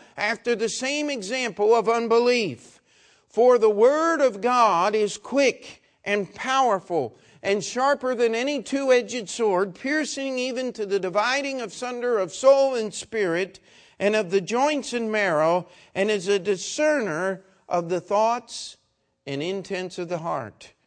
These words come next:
Neither is there any creature that is not manifest in his sight, but all things are naked and opened unto the eyes of him with whom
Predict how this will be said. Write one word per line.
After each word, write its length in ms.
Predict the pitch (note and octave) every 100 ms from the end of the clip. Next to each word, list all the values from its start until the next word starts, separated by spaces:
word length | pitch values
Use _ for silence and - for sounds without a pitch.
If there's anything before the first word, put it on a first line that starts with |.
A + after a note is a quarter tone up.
| _ -
Neither 360 | C#3 D#3+ F3+
is 100 | F3
there 160 | D#3+ E3+
any 160 | F3 F3+
creature 460 | - F#3+ F3+ G3
that 180 | E3+ D3+
is 160 | D#3+ C#3+
not 200 | D#3+ -
manifest 720 | E3 F3 F#3 - F#3 F3+ -
in 340 | D#3+ F3 E3+
his 300 | D3+ F3+ G3+
sight, 600 | - G#3 F#3 B2+ C3 C#3 - _ _ _ _
but 160 | B2 B2
all 240 | D3 F#3+
things 320 | G#3 G#3+ G#3+
are 100 | F#3
naked 400 | F#3+ F#3+ G3+ G#3 G3+
and 120 | F#3+
opened 400 | F#3+ G3 C#3+ B2+
unto 280 | C#3 C#3+ C#3+
the 160 | D3
eyes 320 | D3 D#3+ E3+ D3+
of 140 | D3
him 640 | - F#3+ C3+ A#2+ C3+ C3+ - _ _ _ _
with 220 | - A#2
whom 460 | C#3 C#3 C#3+ C#3+